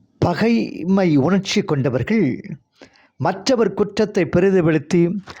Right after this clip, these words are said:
அவரை மன்னிக்காதவர்கள் இச்செபத்தை சொல்ல அருகதை அற்றவர்கள். சோதனை என்பது ஒருவனை கொடு-,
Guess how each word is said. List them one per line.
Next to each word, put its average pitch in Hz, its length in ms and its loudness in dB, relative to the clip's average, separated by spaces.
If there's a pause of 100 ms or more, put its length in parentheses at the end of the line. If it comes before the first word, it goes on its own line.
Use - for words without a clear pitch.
(100)
அவரை 156 600 2
மன்னிக்காதவர்கள் 156 1160 0 (600)
இச்செபத்தை 147 880 0
சொல்ல 156 560 0
அருகதை 143 640 0
அற்றவர்கள். 110 720 -2 (840)
சோதனை 262 680 2
என்பது 180 640 2 (220)
ஒருவனை 170 920 2 (220)
கொடு-, 170 340 0